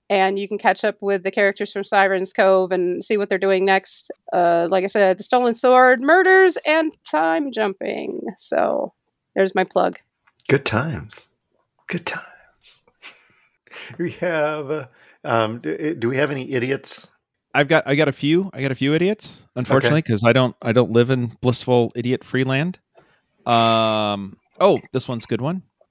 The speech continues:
Speaker 3: It turns out if, if you've got, if you've got money in, uh, in any crypto stuff, uh, I, the, like, crypto stuff gets hacked, like, every day. Like, millions of dollars of crypto just gets hacked. There was a, there was a crypto hack.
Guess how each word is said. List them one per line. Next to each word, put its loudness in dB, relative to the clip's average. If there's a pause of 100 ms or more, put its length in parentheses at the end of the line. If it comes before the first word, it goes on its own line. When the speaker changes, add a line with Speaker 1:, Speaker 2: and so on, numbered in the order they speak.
(240)
Speaker 3:
It -14
turns 0
out 0
if, -6
if -10
you've -8
got, -4
if -12
you've -6
got -4
money 0
in, 0
uh, -2
in 0
any 0
crypto 2 (140)
stuff, 0 (140)
uh, 0 (180)
I, -6
the, -2 (220)
like, 0
crypto 0
stuff -2
gets -2
hacked, -4
like, 0 (320)
every 2
day. -2
Like, 0 (840)
millions 0
of -8
dollars 0
of -10
crypto -12
just -12
gets -12
hacked. -18 (880)
There 2
was 6
a, 0
there 0
was 2
a -8
crypto -2
hack. -4